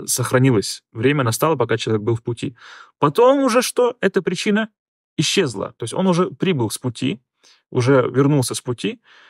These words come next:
но, несмотря на это, объединение ему разрешается, то есть ему дозволено. Почему? Потому что так как обе молитвы стали обязательными для него, и он должен их выполнить.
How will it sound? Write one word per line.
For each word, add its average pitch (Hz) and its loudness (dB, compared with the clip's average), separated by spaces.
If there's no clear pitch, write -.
но, 139 4
несмотря 156 4
на 151 4
это, 190 2
объединение 127 0
ему 139 -4
разрешается, 110 0
то - -4
есть 98 -4
ему 123 0
дозволено. 127 0
Почему? 180 0
Потому 160 0
что - -2
так 151 -2
как - -8
обе 151 0
молитвы 135 0
стали 127 2
обязательными 117 0
для 101 0
него, 113 0
и 113 -4
он 117 -2
должен 107 0
их 120 -4
выполнить. 135 -4